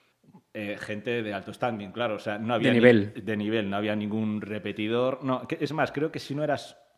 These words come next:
Speaker 1: tripitidor no te dejaban entrar ahí. Y yo te-, tengo un recuerdo de decir, "¿Cómo molaba ese sitio?". Igual lo veo hoy en día y digo, "Hostia, eh, yo a mi hijo ahí no lo dejaba
Speaker 2: No,
Speaker 1: entrar".
Speaker 2: no, no, no, no, desde luego que no.
Speaker 1: Porque estaba Michael Jackson allí al fondo.
Speaker 2: En, y, y en, eh, había una,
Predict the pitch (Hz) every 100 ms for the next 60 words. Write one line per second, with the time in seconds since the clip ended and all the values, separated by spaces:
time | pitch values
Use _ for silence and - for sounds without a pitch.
0 | _ - - 120 117 127 123 170 135 110
1 | 101 104 90 87 85 82 90 - _ _
2 | _ _ _ _ - 135 127 175 262 311
3 | - _ _ _ - - 131 131 131 123
4 | 165 196 175 143 175 175 175 151 143 135
5 | - - 135 170 160 117 123 135 131 104
6 | 113 127 127 175 196 185 175 165 147 156
7 | 185 151 127 127 120 - 127 127 - 117
8 | 107 104 98 95 95 92 95 104 117 110
9 | 120 117 120 127 131 127 98 - 127 110
10 | - 127 117 110 113 113 120 123 117 143
11 | 123 117 117 - 135 117 - 131 120 113
12 | 110 117 98 101 104 95 123 98 - 151
13 | 143 160 160 165 156 165 175 - 147 143
14 | 135 127 127 - 123 175 208 202 180 151
15 | 139 131 135